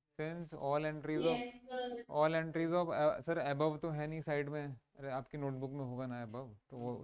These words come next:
Speaker 1: तरीके से लिख लीजिए। Since all entries of above, above chart is in mu five, so closure is valid। Fine। उसके बाद जी टू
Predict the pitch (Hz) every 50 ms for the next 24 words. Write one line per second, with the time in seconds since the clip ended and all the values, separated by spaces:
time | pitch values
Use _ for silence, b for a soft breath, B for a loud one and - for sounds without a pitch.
0 | 123 - 139 135 131 120 131 127 143 139 127 113 120 113 113 107 104 104 - -
1 | b b b b b b _ - 151 151 143 156 143 143 147 151 151 147 143 135
2 | 147 147 143 156 156 147 135 131 127 131 135 139 135 - - 127 123 139 139 139
3 | - 143 135 139 143 143 131 139 143 139 135 127 123 117 143 143 143 - - 147
4 | - 139 131 120 113 113 110 117 117 110 107 101 101 104 - _ - 113 107 104
5 | _ _ b b b b b _ - - - - 147 147 151 143 127 120 135 139
6 | 139 147 156